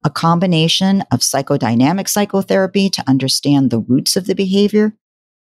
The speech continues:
with a cognitive behavioral training to change the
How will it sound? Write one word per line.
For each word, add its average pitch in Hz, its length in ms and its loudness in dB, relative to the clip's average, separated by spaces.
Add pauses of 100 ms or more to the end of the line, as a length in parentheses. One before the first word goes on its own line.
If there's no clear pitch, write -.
(200)
with 220 160 0
a 220 60 -4
cognitive 220 600 0
behavioral 165 600 2
training 143 480 2
to - 100 -10
change 156 460 0
the - 120 -2